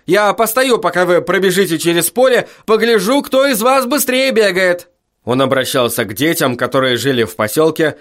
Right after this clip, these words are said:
в муниципальных домах. Наискосок, через поле, туда было ближе. «Мы хотели немножко поиграть по дороге», заявил один мальчик. «Никаких игр! Марш по домам!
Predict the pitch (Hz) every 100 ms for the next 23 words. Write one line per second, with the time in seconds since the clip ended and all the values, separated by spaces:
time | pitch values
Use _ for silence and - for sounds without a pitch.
0 | _ _ 123 156 156 143 139 139 131 131
1 | 127 123 127 117 92 - _ _ _ _
2 | - 110 143 143 165 143 - 170 - -
3 | - 131 117 - - 165 170 156 - _
4 | _ _ - 226 185 156 147 143 131 117
5 | 95 90 - _ _ _ _ _ _ _
6 | _ _ 156 202 208 220 196 220 233 240
7 | 233 220 220 226 226 247 247 247 190 190
8 | 196 - 247 240 226 175 127 104 - _
9 | _ _ _ - 107 139 147 127 131 120
10 | 120 135 135 123 107 - 98 - _ _
11 | _ _ _ _ - 170 208 202 208 226
12 | 214 196 151 127 104 _ _ - 165 220
13 | 220 - 226 226 226 247 196 117